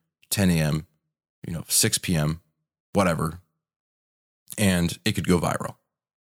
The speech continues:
Now, that being said, if you're trying to target a cer-, certain region or demographic, like, for ex-, example, I live in the United States. So I wanna post when people are on in the United States.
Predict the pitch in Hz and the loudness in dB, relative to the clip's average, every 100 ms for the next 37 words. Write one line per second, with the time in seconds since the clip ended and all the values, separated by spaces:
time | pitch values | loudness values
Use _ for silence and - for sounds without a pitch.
0 | _ _ _ _ _ _ _ _ _ - | _ _ _ _ _ _ _ _ _ -4
1 | 113 98 131 110 92 90 175 160 92 85 | -2 0 0 2 2 2 2 2 0 -2
2 | - _ _ 107 107 - 104 - 165 151 | -8 _ _ -2 -2 0 0 2 2 2
3 | 95 - 123 117 98 98 - 101 98 - | 0 0 0 0 0 2 2 2 0 -2
4 | - - 95 92 95 101 98 87 80 82 | 0 2 2 0 2 4 4 4 2 -2
5 | 80 101 104 92 - 82 - 90 85 92 | 0 0 0 -2 -6 -6 -6 -4 0 0
6 | - - 87 98 92 82 90 98 87 82 | -2 -8 -4 0 0 -2 -2 0 -2 -2
7 | 80 - - - 135 95 - - _ _ | -2 -2 0 0 0 0 0 -2 _ _
8 | _ _ _ - 120 104 90 - _ - | _ _ _ -2 0 2 0 -8 _ -2
9 | 113 123 110 - 101 92 - 82 78 98 | 2 2 2 2 4 2 2 0 0 0
10 | - 87 85 82 82 82 - _ _ _ | 2 2 4 4 2 0 -8 _ _ _
11 | _ _ _ _ - 85 82 80 67 - | _ _ _ _ -2 2 2 2 0 0
12 | 123 92 - - | -2 -4 -6 -8